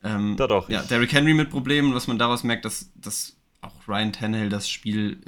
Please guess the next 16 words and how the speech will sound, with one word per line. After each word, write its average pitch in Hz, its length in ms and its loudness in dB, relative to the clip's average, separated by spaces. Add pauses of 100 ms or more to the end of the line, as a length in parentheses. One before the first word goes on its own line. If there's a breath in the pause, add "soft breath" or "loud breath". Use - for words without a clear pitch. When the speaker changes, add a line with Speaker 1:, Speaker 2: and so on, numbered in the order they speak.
(240)
Speaker 1:
äh, - 40 -8
äh, 98 180 -6 (280)
ja, 98 320 -6
ein 110 80 -4
bisschen 113 300 -2
schwer 113 260 2
macht. 117 280 2
Also 107 180 -8
die 95 100 -6
Offense 107 300 -6
ist - 200 -6 (440 soft breath)
sehr 117 300 2
unproduktiv 127 720 -2
bisher 120 280 -2
da 117 120 0
gewesen. 113 580 -2